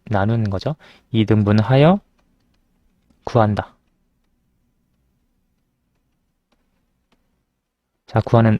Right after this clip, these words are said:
방법. 어깨끈 한 개에 사용하게 될 끈은 몇 미터인지 구하는 식.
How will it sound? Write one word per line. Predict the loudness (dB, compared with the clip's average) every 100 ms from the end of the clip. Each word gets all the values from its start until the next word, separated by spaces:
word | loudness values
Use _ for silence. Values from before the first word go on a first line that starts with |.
| -2
방법. | -2 0 -2 -6 _ _ _ _ _
어깨끈 | 0 0 2 2
한 | 4 4
개에 | 4
사용하게 | 2 2 2 2 2
될 | 0
끈은 | 2 2 4
몇 | 2 0
미터인지 | -2 -2 0 0 0 -2
구하는 | 0 0 2 -2
식. | 0 -2